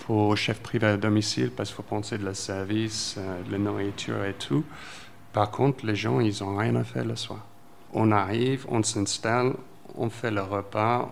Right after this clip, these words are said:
on fait la vaisselle, on part, c'est comme on n'était jamais là. Les gens, ils sont tranquilles avec ses invités ou clientes, et voilà.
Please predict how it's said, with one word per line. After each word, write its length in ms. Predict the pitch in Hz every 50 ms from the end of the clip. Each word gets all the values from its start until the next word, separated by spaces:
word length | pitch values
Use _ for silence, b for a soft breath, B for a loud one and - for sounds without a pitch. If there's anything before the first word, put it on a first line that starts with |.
| - - - - -
on 100 | 117 110
fait 200 | 107 - - 123
la 120 | 110 107 101
vaisselle, 520 | 95 101 98 98 - - - 110 110 113 120 - 135
on 140 | 120 107
part, 280 | 104 - 110 104 107 113
c'est 200 | 113 - 117 107
comme 180 | - - 110 107
on 40 |
n'était 260 | 104 98 98 - - 107
jamais 260 | 101 107 107 113 110
là. 200 | 107 98 101 - B B B B B B B B B B - - - -
Les 140 | 120 107 98
gens, 220 | - 113 110 110
ils 60 | 110
sont 160 | 101 - 107
tranquilles 500 | 101 - - 127 117 113 - - 123 117
avec 260 | 110 104 104 110 107 -
ses 240 | - - 107 101
invités 760 | 104 98 98 95 104 104 104 101 - 127 127 131 135 135 127 117
ou 240 | 110 104 101 101 98 -
clientes, 840 | - - - 107 104 101 104 113 123 135 139 139 139 - - - B B B B B B - -
et 120 | 139 135
voilà. 340 | 117 107 104 98 95 95